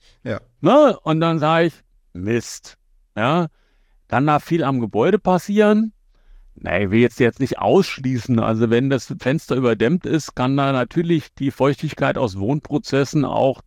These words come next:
Speaker 2: durch die Montagefuge hinter die Dämmung gelangen. Aber, ähm, mh, so, aber im Dach,
Speaker 1: Mhm.
Speaker 2: wenn ich eine Leckage im Dach habe, dann kann es sehr schnell kritisch werden.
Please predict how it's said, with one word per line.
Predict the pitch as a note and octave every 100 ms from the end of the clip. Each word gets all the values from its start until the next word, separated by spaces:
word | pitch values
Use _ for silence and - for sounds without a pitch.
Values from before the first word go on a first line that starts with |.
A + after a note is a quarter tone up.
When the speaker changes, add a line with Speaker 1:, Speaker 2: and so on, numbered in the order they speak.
| -
Speaker 2:
durch | C3 C3 -
die | - B2+ A#2
Montagefuge | A#2 A#2+ G2 B2+ C3 B2+ - C#3+ C3+ C3+ C3 -
hinter | - B2 C#3 B2+
die | A#2
Dämmung | G#2+ A#2+ E3
gelangen. | A#2+ G2+ G2+ G#2 G#2
Aber, | - A2 A2+ - _ _ _ _ _
ähm, | B2+ A2+ G#2+ A2 G#2 _ _ _ _ _ _ _
mh, | A#2+ A#2+ A#2+ A#2+ A#2 A#2 - - _ _ _ _ _ _ _ _ _ _
so, | A#2 A#2 G#2+ G#2 - _ _ _ _ -
aber | C#3+ D#3
im | E3 C3+
Dach, | D#3 G#3 F#2+ - _ _ _ _ _ _
Speaker 1:
Mhm. | G2+ F#2+
Speaker 2:
wenn | C#3
ich | D3
eine | D#3+
Leckage | C3+ - D3 D3 D3
im | C3
Dach | D3 F#3+
habe, | - G#2 A2+ C#3 F3+ F#3+ _ _ _ _ _ _ _ _ _ _ _ _
dann | - G#2+
kann | C#3+ D#3+
es | D3
sehr | A#2+ C#3 C#3+
schnell | - A2+ A2+ B2
kritisch | - A2 G2 - -
werden. | D#2 C#2+ D#2+